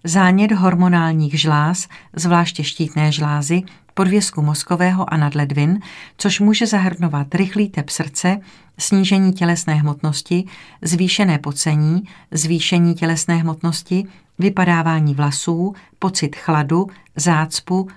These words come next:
hlubší hlas, bolesti svalů, závrať nebo mdloby, bolesti hlavy, které nemizí, nebo neobvyklé bolesti hlavy. Cukrovka typu jedna, což může zahrnovat silnější pocit hladu nebo žízně než obvykle,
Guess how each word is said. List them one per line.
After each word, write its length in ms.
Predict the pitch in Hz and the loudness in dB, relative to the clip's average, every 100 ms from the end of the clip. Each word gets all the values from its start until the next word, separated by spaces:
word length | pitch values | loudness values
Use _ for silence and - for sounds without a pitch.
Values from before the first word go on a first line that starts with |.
| - | -8
hlubší 540 | 156 175 202 - 160 139 | 0 2 2 0 -2 0
hlas, 500 | 143 147 175 - - - _ | 0 -2 -2 -8 -12 -18 _
bolesti 440 | 165 185 190 - 139 | -2 0 0 -4 -6
svalů, 580 | - 151 156 165 196 208 - - | -2 0 2 2 0 -2 -12 -10
závrať 680 | 165 180 170 175 190 208 - | 0 2 2 0 0 -2 -2
nebo 200 | 170 143 | 0 2
mdloby, 460 | 143 143 143 156 196 - - _ _ 170 | 0 0 0 0 -2 -6 -20 _ _ -2
bolesti 460 | 185 208 202 170 | 2 0 0 -4
hlavy, 280 | 156 160 196 | -2 -2 -4
které 340 | 190 185 165 | -4 -2 0
nemizí, 580 | 151 151 156 156 175 196 - - | 2 2 0 0 0 -2 -8 -6
nebo 280 | 175 160 170 | -2 0 4
neobvyklé 640 | 175 185 180 160 151 147 135 | 4 2 0 -4 -4 -2 -2
bolesti 400 | 143 139 - 139 | -2 -2 -2 -4
hlavy. 360 | 131 135 127 - _ _ _ _ _ _ _ _ _ - | -4 -6 -8 -10 _ _ _ _ _ _ _ _ _ -2
Cukrovka 500 | 226 214 220 - 247 | 0 2 -2 -2 -2
typu 260 | 233 233 | -2 0
jedna, 480 | 190 175 160 165 170 202 | 2 2 2 2 0 -2
což 220 | - 190 | -4 -2
může 240 | 196 214 226 | 0 0 2
zahrnovat 600 | 214 190 180 175 147 135 | 0 0 2 2 2 -2
silnější 580 | - 185 196 214 - 220 | 0 2 4 2 0 -4
pocit 320 | 196 190 160 | -4 -2 -2
hladu 340 | 151 165 165 | 0 0 2
nebo 260 | 180 160 143 | 0 0 -2
žízně 400 | 143 147 180 165 | -2 -4 0 0
než 220 | 139 - | 0 -4
obvykle, 560 | 156 143 160 175 180 | -6 -6 -4 0 0